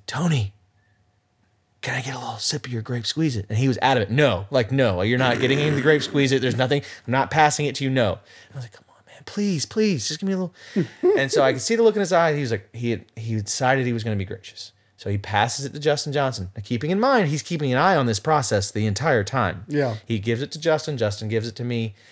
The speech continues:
Speaker 1: I raise up. Tony's eyeballs are burning over at me. And I take the smallest little squeeze.
Speaker 2: Is he concerned you're gonna put your mouth on it?
Speaker 1: No,
Speaker 2: Are you
Speaker 1: he's
Speaker 2: doing
Speaker 1: concerned
Speaker 2: are
Speaker 1: I'm
Speaker 2: you
Speaker 1: gonna overdrink the,
Speaker 2: Okay.
Speaker 1: the, the squeeze. So I have a very small, small sip,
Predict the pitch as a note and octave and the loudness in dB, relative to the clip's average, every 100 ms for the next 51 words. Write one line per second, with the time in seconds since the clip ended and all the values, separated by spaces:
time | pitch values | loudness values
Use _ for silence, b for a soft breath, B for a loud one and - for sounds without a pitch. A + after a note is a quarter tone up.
0 | b b F#2+ A2 A#2+ A#2+ A#2+ A#2 - A2 | b b -4 2 2 2 2 0 -2 -2
1 | G#2+ G#2+ G#2+ G#2+ G2 F#2+ F#2 G2 A2 A2 | 0 2 2 4 2 2 -2 0 2 2
2 | A2+ A2+ G#2+ G2+ F2 G2 G2 b b - | 2 0 2 0 0 -2 -4 b b -8
3 | F#2+ F#2 G2+ G2+ - - G2+ G#2+ A#2+ A2+ | -6 -4 -4 -4 -8 -4 -2 0 0 -4
4 | A#2+ B2+ - B2+ A#2 A2+ A2+ - - - | -6 -6 -4 -2 -2 -2 -4 -8 -12 -10
5 | D#3+ B2+ C3+ C#3+ B2 D#3 D#3 D#3 D3+ C3+ | -6 -4 -4 -6 -2 -2 -2 -2 -4 -4
6 | D3 - B2+ C#3 D#3 E3+ E3 E3+ D#3 B2+ | -6 -4 -4 -2 -2 -4 -2 2 4 4
7 | D3+ D#3+ D#3 D#3 D#3+ D3+ C#3 C3 - C3 | 2 2 2 4 4 4 2 2 4 2
8 | B2 A2 B2 G#2 - - A2 A2+ G2+ - | 2 0 -2 -2 -6 -6 -6 -4 -8 -8
9 | A2 G2 - A2+ F#2+ - _ _ _ b | -8 -6 -4 -4 -4 -8 _ _ _ b
10 | b b b - G#2 G2+ G2+ G2+ G#2+ F#2 | b b b -8 -2 0 0 0 -4 -4
11 | F2+ F#2 A2 B2+ A#2 - - A2 A#2 C#3 | 0 0 0 -4 -8 -10 -10 -4 -2 0
12 | C#3+ C3 - | 0 0 -2